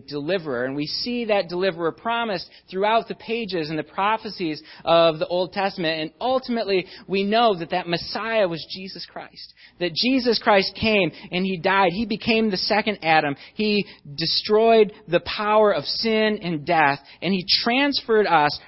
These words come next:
from the country of sin and death where we were oppressed and dying and following our master Satan. And he said, "Bloop, and I'm going to come and transfer you,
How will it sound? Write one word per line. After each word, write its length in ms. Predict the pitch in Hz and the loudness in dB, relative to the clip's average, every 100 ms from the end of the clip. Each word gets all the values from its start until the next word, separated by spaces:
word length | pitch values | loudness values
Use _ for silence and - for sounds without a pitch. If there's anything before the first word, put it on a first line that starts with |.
| - | -4
from 180 | 196 175 | 0 2
the 120 | 170 | 0
country 640 | - - 247 247 233 196 151 | 0 0 0 2 2 2 2
of 80 | 151 | 0
sin 380 | - - 262 240 | -2 0 2 2
and 180 | 214 | 0
death 300 | 156 180 160 - | 2 4 4 4
where 260 | 165 160 147 - - | 2 2 2 -8 -4
we 180 | 175 196 | 0 2
were 220 | 185 175 | 4 4
oppressed 680 | - 151 - 220 214 - - | 2 -4 2 4 4 0 -4
and 260 | 170 160 147 | -2 -2 0
dying 540 | 180 196 190 190 180 | 2 4 4 2 2
and 120 | 156 151 - | -2 -2 0
following 480 | 190 196 190 190 | 2 4 2 2
our 140 | 175 156 | 4 2
master 580 | 156 165 175 - 170 151 | 2 -2 -4 -4 -2 -2
Satan. 360 | - - 240 214 135 156 - - | -4 -2 -2 -2 -4 -4 -10 -6
And 100 | 180 | -2
he 80 | 175 | 0
said, 380 | 185 170 156 - 247 | 4 4 2 -2 4
"Bloop, 340 | 403 440 - - | 6 6 2 -2
and 80 | 180 | -2
I'm 160 | 202 | 0
going 200 | 208 208 | 0 -2
to 120 | 202 | -2
come 380 | 175 254 233 226 - - | -4 0 2 2 -2 -6
and 140 | 180 | -4
transfer 580 | 170 - 226 269 254 208 | -2 -2 0 0 0 -2
you, 320 | 165 151 156 | 0 2 0